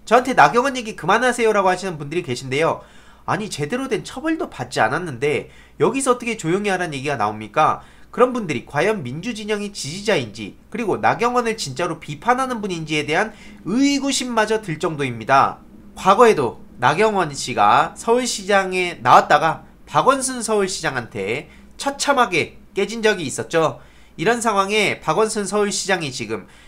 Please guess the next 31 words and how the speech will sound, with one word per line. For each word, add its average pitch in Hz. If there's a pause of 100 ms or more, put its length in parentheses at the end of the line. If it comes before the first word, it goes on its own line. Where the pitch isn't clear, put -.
(120)
삼 262
선으로 214
이번에 214
임기가 180 (220)
끝나기 285
때문에 143 (120)
삼 240
선 247
이상을 190
할 226
수가 208
없기 220
때문에 165 (200)
나경원 202
씨뿐만 220
아니라 135 (160)
정말 185
많은 151
사람들이 208
지금 185 (160)
서울시장을 214
노리려고 190
하는 180
것을 127
다들 135
쉽게, - (260)
누구나 240
다들 165
아실 -
겁니다. 139 (220)
다들, 220